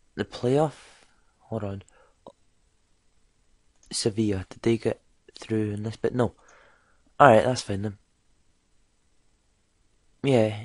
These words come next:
you go into the third qualifying phase. Then you go into here, yeah. So it could be facing off with teams such as Tottenham, which I'll tell you in a minute,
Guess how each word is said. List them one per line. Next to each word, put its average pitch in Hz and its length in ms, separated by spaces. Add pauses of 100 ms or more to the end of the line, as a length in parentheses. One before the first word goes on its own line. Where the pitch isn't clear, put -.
you 110 120
go 120 120
into 120 160
the 113 60
third 131 260
qualifying 110 480
phase. 107 360 (960)
Then 110 520 (1120)
you 110 100
go 104 240 (100)
into 101 380
here, 95 380 (160)
yeah. 98 180 (1600)
So 147 240
it - 80
could 131 160
be 127 80
facing 110 600
off 110 240
with 110 120
teams 110 440 (100)
such - 400
as 104 320
Tottenham, 120 720 (1040)
which - 100
I'll 98 80
tell 101 160
you 98 40
in 95 60
a 101 40
minute, 113 240